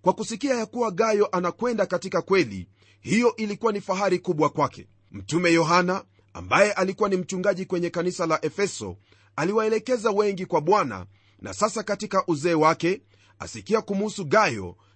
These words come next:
jambo ambalo lilimfurahisha mno. Kwa mara nyingine tena twapatana na maneno haya, "kwenda katika kweli." Maneno haya, "kwenda katika kweli,"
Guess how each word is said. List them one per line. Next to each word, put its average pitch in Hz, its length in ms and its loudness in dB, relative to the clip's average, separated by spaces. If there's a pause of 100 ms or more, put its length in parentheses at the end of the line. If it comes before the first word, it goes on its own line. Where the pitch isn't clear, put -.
jambo 214 400 0
ambalo 196 420 2
lilimfurahisha 160 680 0
mno. 123 260 -4 (400)
Kwa 240 100 0
mara 262 200 4
nyingine 220 380 0
tena 123 420 -2 (300)
twapatana 214 520 -4
na 208 100 -2
maneno 202 320 0
haya, 123 420 0 (340)
"kwenda 226 360 2
katika 165 360 -2
kweli." 131 380 -4 (380)
Maneno 101 320 -6
haya, 180 300 6
"kwenda 185 300 2
katika 175 340 -2
kweli," 180 460 4